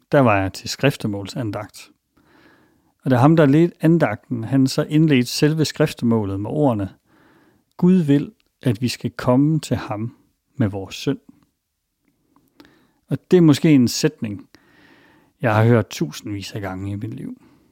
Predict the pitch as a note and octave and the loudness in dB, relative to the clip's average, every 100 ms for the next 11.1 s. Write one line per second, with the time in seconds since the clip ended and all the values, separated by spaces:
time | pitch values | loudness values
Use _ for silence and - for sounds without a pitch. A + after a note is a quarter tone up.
0 | _ _ D3+ C#3 C3+ - - F#3+ - C3 | _ _ -2 -2 -2 -6 0 0 0 -2
1 | B2+ A#2+ - - G2 - - A#2+ - C#3+ | 0 -2 -4 -6 -6 -8 -14 -14 -14 -18
2 | - D#3 C3+ C3 - C3 A#2 E3 C#3 G2+ | -4 0 2 0 2 0 2 2 2 0
3 | G2+ G2 - _ _ _ - G2+ - D3+ | -6 -14 -20 _ _ _ -12 -8 -4 -4
4 | A#2+ - _ _ _ _ _ _ _ _ | -4 -10 _ _ _ _ _ _ _ _
5 | _ _ _ _ - C#3 C#3+ - F3+ - | _ _ _ _ -2 0 2 0 -2 2
6 | E3+ - C3 B2+ D#3 - - _ - C3 | 2 2 0 0 -4 -16 -20 _ -8 -8
7 | - C#3+ C3+ B2+ A#2+ - C3 G2 - _ | -2 0 2 2 0 0 0 -2 -10 _
8 | _ _ _ - A#2+ G#2 A2 C3 - - | _ _ _ -4 -2 0 0 -4 -8 -12
9 | - - A#2 C3 D3 B2+ A2 A#2 A#2+ - | -10 -2 0 2 2 2 0 -2 -6 -6
10 | G#2 A2+ - A2+ - A2 G#2 A2+ B2+ - | -4 -4 -4 -6 -4 -6 -6 -8 -10 -14